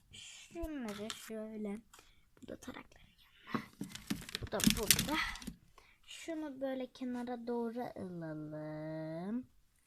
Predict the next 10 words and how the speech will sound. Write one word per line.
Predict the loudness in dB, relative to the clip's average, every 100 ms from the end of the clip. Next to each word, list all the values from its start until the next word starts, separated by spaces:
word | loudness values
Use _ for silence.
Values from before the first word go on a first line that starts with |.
| -20 -20 -6
Bunu | 0 2 2
getiriyoruz. | 0 0 0 -2 -4
Hemen | -6 -4 -4
şu | -6 -16 -20 -16 -14 -8
tarafa | -8 -8 -12 -16
katıyorum. | -16 -16 -2 -2 -2 -2 -4 -4 0 2 2 -2 2 2 2 -12 -6 4 4 4 -12 -18 -20 _ -12 -12 -12 -20 -8
Tamam. | -8 -8 -12 -12 -12 -12 -14 -8 -4 -4 -4
Çok | -12
güzel | -10 -4 -2 -2
oldu. | -6 -10 -10 -12